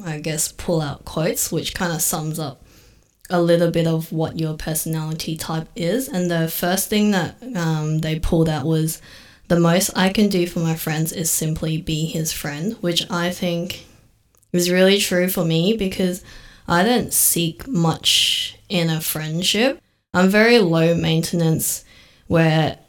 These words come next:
it's borderline where people might think that I've just disappeared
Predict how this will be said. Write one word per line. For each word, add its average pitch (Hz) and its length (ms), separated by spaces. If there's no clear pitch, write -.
it's - 240
borderline 156 580
where 147 160
people 147 300
might 139 260
think 147 260
that 127 140
I've - 140
just - 300
disappeared 139 540